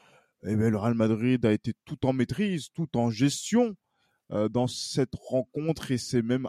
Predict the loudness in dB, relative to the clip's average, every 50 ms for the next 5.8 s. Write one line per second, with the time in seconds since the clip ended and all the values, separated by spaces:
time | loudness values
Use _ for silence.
0 | -6 -6 -6 -6 -4 2 4 6 6 6 4 2 -2 -2 -2 -4 -4 -6 -2 2
1 | 4 4 4 4 4 0 0 0 0 0 0 0 0 -2 -2 -2 -4 -4 -2 -2
2 | -2 0 0 2 2 0 0 0 0 2 2 0 -2 _ _ _ _ _ _ _
3 | _ _ _ _ -4 -2 0 2 2 2 2 0 0 -2 -2 -4 -8 -12 -14 -10
4 | -8 -8 -2 2 4 4 4 4 2 0 0 0 0 2 2 4 4 4 4 4
5 | 4 4 4 4 4 2 0 2 2 0 0 2 0 0 0 -2